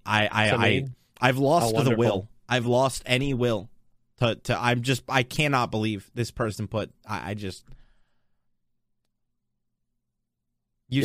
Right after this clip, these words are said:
Speaker 1: Yusuke, you were one of my favorite characters in Persona four Golden. You betrayed me, man.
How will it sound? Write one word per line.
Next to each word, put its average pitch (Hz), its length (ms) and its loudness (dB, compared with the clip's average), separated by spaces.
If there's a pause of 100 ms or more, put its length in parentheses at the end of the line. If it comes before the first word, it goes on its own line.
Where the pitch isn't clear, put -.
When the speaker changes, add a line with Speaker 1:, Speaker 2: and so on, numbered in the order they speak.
Speaker 1:
Yusuke, 110 280 -4 (1600)
you 131 100 -4
were 147 80 0
one 139 140 2
of 123 60 0
my 113 80 -2
favorite 120 320 -2
characters 113 420 -4
in 117 80 -6
Persona 113 300 -6
four 113 200 -4
Golden. 107 380 -4 (1500)
You 123 80 -6
betrayed 127 380 0
me, 98 100 -4
man. 104 320 -10